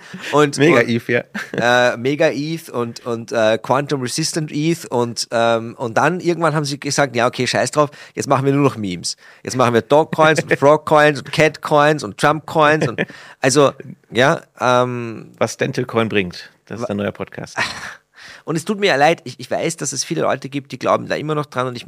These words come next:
Speaker 1: ich meine das nicht böse, aber gleichzeitig werde ich nicht so weit gehen zu sagen, „Ja, da könnte ja was dahinter stecken.“ Nein, da steckt nichts dahinter. Ähm, und selbst wenn, das habe ich auch mal argumentiert, selbst wenn du der Meinung bist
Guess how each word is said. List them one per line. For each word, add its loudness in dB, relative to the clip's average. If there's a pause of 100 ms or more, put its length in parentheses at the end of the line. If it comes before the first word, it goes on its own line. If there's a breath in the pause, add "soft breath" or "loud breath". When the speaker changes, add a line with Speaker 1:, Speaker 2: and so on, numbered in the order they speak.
(100)
Speaker 1:
ich -16
meine -2
das -10
nicht -12
böse, -4 (260 soft breath)
aber -4
gleichzeitig -6
werde -2
ich -12
nicht -12
so -8
weit -4
gehen -6
zu -14
sagen, -2 (500 soft breath)
„Ja, -4
da -4
könnte -6
ja -4
was -4
dahinter -12
stecken.“ -10
Nein, -4
da -10
steckt -10
nichts -12
dahinter. -16 (460 loud breath)
Ähm, 0
und -8
selbst -8
wenn, -2
das -14
habe -8
ich -6
auch -2
mal -2
argumentiert, -10 (360 soft breath)
selbst -6
wenn 0
du -6
der -2
Meinung -2
bist -14